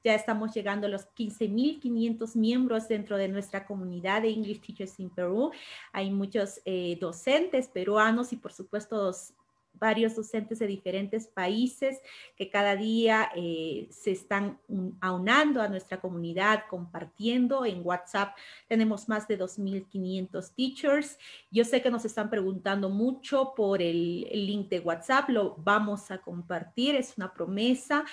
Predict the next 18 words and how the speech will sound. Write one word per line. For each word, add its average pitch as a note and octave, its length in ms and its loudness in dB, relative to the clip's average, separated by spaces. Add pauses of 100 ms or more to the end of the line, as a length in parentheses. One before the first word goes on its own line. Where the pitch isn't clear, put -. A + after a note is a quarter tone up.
(260)
Eh, F#3 180 0
vamos G3 380 0
a G#3 120 -4
postear G#3 760 2
el, F3 280 -4
el F3+ 140 -2
formulario F#3+ 560 0
de G3 140 2
registro C4+ 560 0
para G3+ 180 -2
pertenecer F3+ 560 -6
a G3+ 60 2
la F#3+ 160 -4
comunidad F3 320 -4
de F#3+ 60 0
aprendizaje F#3 680 -8
en F3+ 160 -6
WhatsApp, A3+ 640 0